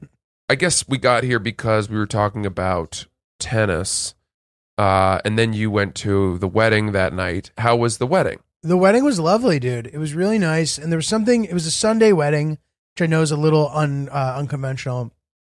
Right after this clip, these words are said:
Speaker 1: but it was, it was some of the nicest vows that I've ever seen be done. This is
Speaker 2: Mm-hmm.
Speaker 1: Will Winner. Uh, he's a comedian, great guy.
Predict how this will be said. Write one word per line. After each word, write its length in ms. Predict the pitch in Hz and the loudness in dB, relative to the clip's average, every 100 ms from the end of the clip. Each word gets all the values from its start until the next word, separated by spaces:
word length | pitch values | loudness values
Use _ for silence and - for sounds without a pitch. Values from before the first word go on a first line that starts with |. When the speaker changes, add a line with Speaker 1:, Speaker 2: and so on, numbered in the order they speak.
| _ - _ _ _ - | _ -20 _ _ _ -2
Speaker 1:
but 80 | 175 | 2
it 40 | |
was, 200 | 196 - - | 4 2 0
it 140 | 190 | 0
was 140 | 190 | 2
some 140 | - 233 | 2 4
of 60 | |
the 80 | 233 | 4
nicest 540 | 175 151 151 - 170 113 | 4 2 0 0 -4 -6
vows 760 | 104 131 147 143 120 113 - - | -4 -2 0 -2 -4 -6 -8 -10
that 120 | 123 123 | -10 -8
I've 120 | 120 | -8
ever 200 | 113 117 | -10 -10
seen 500 | - 117 117 107 104 _ _ - | -10 -10 -10 -10 -14 _ _ -10
be 100 | 131 | -8
done. 340 | 123 110 123 - | -8 -10 -14 -12
This 120 | 160 | -6
is 80 | 185 | -2
Speaker 2:
Mm-hmm. 100 | 175 | 4
Speaker 1:
Will 220 | 180 165 | 6 6
Winner. 380 | 151 139 127 131 135 | 4 0 -2 -6 -6
Uh, 300 | 131 127 127 - _ _ - | -4 -4 -6 -10 _ _ -12
he's 100 | 139 | -8
a 40 | |
comedian, 520 | 151 143 139 131 127 | -4 -2 -2 -2 -4
great 240 | 127 135 123 | -4 -4 -4
guy. 420 | 120 120 120 | -4 -4 -4